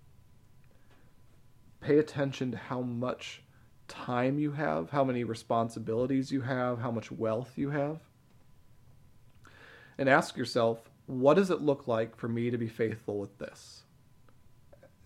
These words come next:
How can this too be used for the kingdom?" You know, Jesus tells another parable along these lines where there's a master who's, uh, sort of staffing his, you know, st-, uh, he has all this land and he, he needs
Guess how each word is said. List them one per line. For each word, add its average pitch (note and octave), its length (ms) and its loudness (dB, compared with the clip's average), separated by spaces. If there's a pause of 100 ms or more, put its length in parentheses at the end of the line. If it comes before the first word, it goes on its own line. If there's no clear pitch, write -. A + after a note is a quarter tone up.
(140)
How - 300 2
can D3 320 0
this C#3 280 2
too - 580 -2 (500)
be C3 100 0
used A#2+ 460 -2
for B2 100 -8
the A2+ 80 -6
kingdom?" A2+ 440 -8 (1200)
You D#3 80 6
know, C#3 60 8
Jesus D3 280 8
tells D3+ 180 8
another C3+ 240 4
parable A#2+ 420 2
along A2 220 2
these G#2+ 180 -6
lines A#2 440 0
where A2 340 4
there's A2+ 600 0 (680)
a A#2+ 80 0
master B2+ 560 4
who's, A#2+ 500 0 (100)
uh, A2 300 0
sort B2 180 4
of A2 60 2
staffing A#2+ 640 4
his, A2 460 -4 (1600)
you A3+ 140 2
know, - 140 -2
st-, - 280 -8
uh, A2+ 320 -2
he C3 140 -2
has A#2 160 -2
all B2 160 -2
this A2 180 -8
land B2 360 2
and A2 100 -4
he, A#2 180 -4
he B2+ 80 -6
needs A#2 400 -8